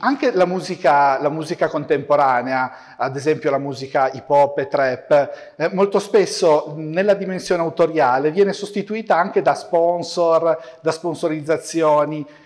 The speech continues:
Questo, questo, quest'interazione che oggi c'è fra la musica e, ehm,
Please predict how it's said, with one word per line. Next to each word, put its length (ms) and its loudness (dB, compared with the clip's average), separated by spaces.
Questo, 680 -2
questo, 340 -2
quest'interazione 1500 0
che 120 0
oggi 260 -2
c'è 200 0
fra 240 2
la 140 6
musica 1080 -2
e, 400 0
ehm, 640 2